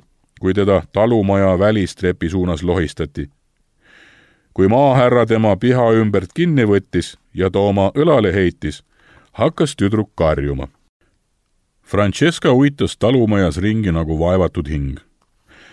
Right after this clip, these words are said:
Ta täitis oma maja perenaise kohustusi, ent tegi seda täielikus vaikuses. Ja temast hoovav kurbus võttis peagi võimust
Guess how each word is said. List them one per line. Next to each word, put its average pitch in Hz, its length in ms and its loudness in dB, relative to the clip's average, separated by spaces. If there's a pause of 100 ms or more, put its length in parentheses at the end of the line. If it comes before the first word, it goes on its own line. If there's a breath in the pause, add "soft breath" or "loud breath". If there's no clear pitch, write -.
(360 soft breath)
Ta 107 160 0
täitis 147 440 0
oma 139 260 4
maja 135 340 4
perenaise 113 600 2
kohustusi, 87 680 0 (540)
ent 98 260 -2
tegi 113 300 0
seda 90 260 -2
täielikus 107 680 -2
vaikuses. 78 580 -4 (880 soft breath)
Ja 95 160 2
temast 123 460 0
hoovav 107 480 2
kurbus 131 500 0 (420)
võttis 147 420 -2
peagi 123 380 2
võimust 107 460 2